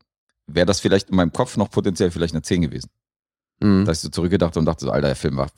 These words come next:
Speaker 1: der hat mich voll geflasht und so. Ist
Speaker 2: Ja,
Speaker 1: vielleicht eine
Speaker 2: mich
Speaker 1: zehn
Speaker 2: hat,
Speaker 1: gewesen.
Speaker 2: mich hat er auch wahnsinnig geflasht damals.
Speaker 1: Da ist der nicht, aber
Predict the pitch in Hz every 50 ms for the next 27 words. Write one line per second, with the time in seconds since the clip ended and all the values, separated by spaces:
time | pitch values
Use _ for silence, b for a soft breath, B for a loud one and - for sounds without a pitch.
0 | - - - - 64 71 71 71 67 62 60 - - - 82 78 73 67 - -
1 | 78 76 - - 78 73 - 78 69 - - 98 101 95 92 92 87 - 98 87
2 | 85 76 67 67 90 90 - 87 85 - - - - - - - 76 82 85 82
3 | 80 82 - - - - - - - - - - - - - - _ - 80 80
4 | 85 85 - - 80 82 82 85 82 - - - - 67 65 69 71 67 65 65
5 | -